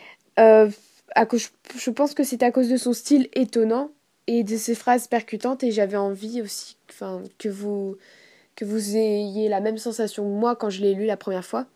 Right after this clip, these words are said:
Euh, je trouve que c'est un extrait qui porte beaucoup sur la réflexion. Euh, ça nous amène à réfléchir à beaucoup de choses, comme par exemple à ce que nous sommes, euh, le jeu et le moi confondus, euh, ces deux aspects de notre personnalité,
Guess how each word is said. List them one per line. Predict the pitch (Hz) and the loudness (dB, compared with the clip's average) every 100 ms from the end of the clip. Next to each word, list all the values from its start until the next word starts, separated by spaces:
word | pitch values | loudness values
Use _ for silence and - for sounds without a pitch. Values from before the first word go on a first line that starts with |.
| _ _ _ _ _ _ - _ - | _ _ _ _ _ _ -20 _ 0
Euh, | 233 233 | 4 4
je | 220 | 2
trouve | - 285 | -4 0
que | 294 | 2
c'est | 262 254 | 2 4
un | 240 | 4
extrait | 247 - - 294 294 | 2 -2 0 0 2
qui | 262 | -2
porte | 214 240 - 254 | 2 0 2 4
beaucoup | 233 262 285 | 4 4 2
sur | 294 285 | 2 4
la | 247 | 6
réflexion. | 226 240 226 220 - 269 302 _ - - - - _ _ _ - | 6 2 0 -6 -4 -4 -6 _ -20 -20 -20 -20 _ _ _ -2
Euh, | 226 220 | 2 2
ça | 220 247 | 4 2
nous | 233 | 4
amène | 240 262 | 4 4
à | 240 | 4
réfléchir | 240 226 233 - 247 | 2 -2 -4 -2 0
à | 226 | 0
beaucoup | 226 240 | -2 -6
de | 233 | -6
choses, | - 254 262 - _ _ _ _ _ _ _ _ _ | 0 -2 -2 -12 _ _ _ _ _ _ _ _ _
comme | - 240 | 6 8
par | 240 226 | 8 6
exemple | 226 247 247 247 | 4 2 2 4
à | 220 | 4
ce | 214 233 | 4 0
que | 247 | 2
nous | 233 226 | 2 0
sommes, | 247 262 285 247 | 2 4 4 2
euh, | 220 214 214 214 | 0 -2 -6 -6
le | 214 220 | -4 -4
jeu | 214 277 | -2 0
et | 262 | 2
le | 247 | 4
moi | 254 | 4
confondus, | 247 226 233 220 208 262 285 285 - - - - | 2 -4 -4 -4 -2 -2 -2 -6 -20 -20 -20 -6
euh, | 226 | -2
ces | 220 240 | 0 0
deux | 208 247 | 2 2
aspects | 247 240 | 2 2
de | 269 | 2
notre | 247 247 | 4 2
personnalité, | 247 240 247 233 202 247 254 | 0 -2 0 -2 -2 -4 -4